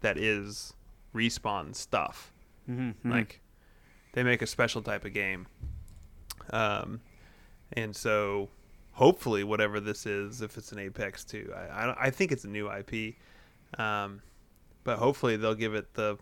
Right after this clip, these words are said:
Speaker 1: the correct rollout, make a big deal about it, get people hyped about it.
Speaker 2: Could it be within the Titanfall universe?
Speaker 1: Yeah,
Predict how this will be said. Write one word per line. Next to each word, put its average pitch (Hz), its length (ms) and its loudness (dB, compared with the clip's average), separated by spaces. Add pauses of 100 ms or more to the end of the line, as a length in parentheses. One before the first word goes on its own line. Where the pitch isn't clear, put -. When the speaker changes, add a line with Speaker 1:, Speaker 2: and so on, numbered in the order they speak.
(1000)
Speaker 1:
the 127 80 -4
correct 117 400 -2
rollout, 107 720 0 (480)
make 113 160 -2
a - 40 -12
big 107 240 -4
deal 113 260 2
about 98 340 -2
it, 104 120 -4
get 113 120 -8
people 107 240 -6
hyped 107 320 0
about 92 300 -6
it. 104 140 -6 (480)
Speaker 2:
Could 160 200 4
it 139 140 -2
be 156 180 0
within 143 420 -4
the 139 100 -4
Titanfall 131 840 -4
universe? 135 460 -8 (1160)
Speaker 1:
Yeah, 226 200 6